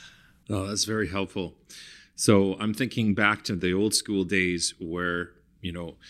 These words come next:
inbound versus outbound sales, and maybe you would pick one or the other, uh, or maybe you'd have both, but they're quite separate. Uh, what does that look like now? Is it kind of all mixed together and you have to do everything you're saying, social media, personal branding,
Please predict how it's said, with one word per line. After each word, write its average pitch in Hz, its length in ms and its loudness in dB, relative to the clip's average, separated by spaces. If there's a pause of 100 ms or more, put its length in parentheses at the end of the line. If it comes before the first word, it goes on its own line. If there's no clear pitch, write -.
(260)
inbound 98 560 4
versus 87 400 -4
outbound 87 540 -8
sales, 87 480 -2
and 82 180 -10
maybe 92 260 2
you 85 260 -4 (160)
would 101 140 -4
pick 143 220 4
one 110 160 -2
or 95 80 0
the 90 180 -2
other, 101 320 -4 (380)
uh, 82 220 -6
or 90 120 -8
maybe 95 320 -4
you'd 90 140 -4
have 95 160 -8
both, 90 240 -6
but 87 100 -12
they're 85 80 -14
quite 87 240 -6
separate. 95 480 -2 (440)
Uh, 85 300 -4 (140)
what 95 420 -4
does 127 160 2
that 110 320 -4 (120)
look 107 320 0
like 92 220 -6
now? 87 220 -8
Is - 100 -6
it 87 100 -10 (180)
kind 110 200 -4
of 95 100 -8 (300)
all 113 140 6
mixed 107 320 4
together 98 420 0
and 92 120 -2
you 92 100 -2
have 101 200 0
to 107 80 -4
do 95 160 0
everything 95 340 0
you're 87 120 -2
saying, 104 320 2
social 98 360 0
media, 95 280 -2
personal 92 360 -2
branding, 90 560 0